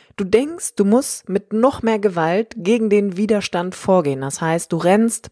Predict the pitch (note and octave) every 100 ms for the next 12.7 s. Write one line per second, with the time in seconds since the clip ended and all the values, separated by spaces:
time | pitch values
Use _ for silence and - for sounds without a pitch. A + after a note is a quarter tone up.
0 | _ - F3+ F#3+ F3+ C#3+ D#3+ D#3+ - C#3
1 | C#3+ D3 - A#2+ A#2+ A2+ - - - _
2 | _ _ _ _ _ _ - C3+ D3+ -
3 | D#3+ F#3+ - F3+ D#3 D#3 - D3+ C#3 C#3+
4 | C#3 C3+ C#3+ B2+ C3+ - - - - _
5 | _ _ _ _ _ _ _ _ _ _
6 | _ _ _ _ - - - - - _
7 | _ A#3 B3+ C#4 G#3 G3+ G#3 D#3 D3+ D3+
8 | - F3+ G3+ G3 F#3 D#3+ D3+ D#3 C#3+ C#3
9 | F3 A3 _ _ E3 D#3+ F3+ E3+ D#3+ E3+
10 | F3 - E3+ E3 - F3+ F3+ - - G3+
11 | G3+ G3 F3+ F#3+ F3 F#3 - E3 - D3
12 | C#3+ - - D3+ - F3